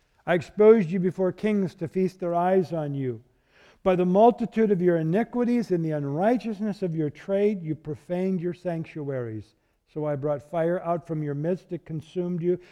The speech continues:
and I turned you to ashes on the earth in the sight of all who saw you. All who know you among the peoples are appalled at you. You have come to a dreadful end and shall be no more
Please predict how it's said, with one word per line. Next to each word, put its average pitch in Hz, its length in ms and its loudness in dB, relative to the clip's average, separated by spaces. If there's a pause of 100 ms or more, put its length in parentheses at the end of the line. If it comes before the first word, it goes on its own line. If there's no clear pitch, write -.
(120)
and 156 120 -4
I 151 80 -4
turned 180 360 -2
you 170 100 0
to 170 100 -4
ashes 165 540 -4
on 165 140 -2
the 151 160 -2
earth 156 220 -4
in 160 80 -6
the 151 100 -6
sight 156 300 -2
of 147 100 -2
all 143 200 0
who 135 140 -10
saw 131 340 -8
you. 117 280 -12 (840)
All 190 260 6
who 190 180 -2
know 202 260 2
you 180 240 4 (240)
among 185 280 2
the 170 80 4
peoples 180 460 0
are 160 160 2
appalled 202 580 0
at 160 140 -8
you. 135 340 -2 (260)
You 185 240 0
have 175 200 -4
come 185 280 -4
to 165 140 -6
a 143 60 -2
dreadful 165 580 -6
end 135 340 -8
and 120 140 -8
shall 170 360 -10
be 139 280 -6
no 147 260 -8
more 127 420 -8